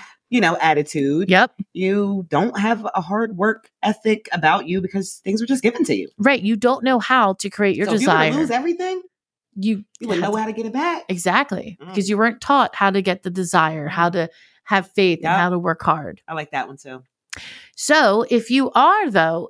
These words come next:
Speaker 2: when, when you do get your, your wealth and your riches from, from this podcast,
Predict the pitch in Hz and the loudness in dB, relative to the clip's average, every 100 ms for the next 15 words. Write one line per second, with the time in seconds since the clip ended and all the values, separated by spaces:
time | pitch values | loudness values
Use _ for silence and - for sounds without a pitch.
0 | _ 247 285 233 277 302 339 208 220 262 | _ 0 0 2 -2 0 -2 -2 -2 -2
1 | 202 190 180 185 180 175 214 - 185 170 | 0 0 0 0 -2 -4 -8 -2 0 0
2 | 175 160 156 196 - 185 170 160 170 151 | 0 2 2 0 -2 0 -2 0 0 2
3 | 170 185 - 170 165 - - 165 165 165 | 0 0 -2 -6 -6 -8 -6 -4 -4 -2
4 | 165 - - - 220 - | -2 -2 -4 -6 -6 -10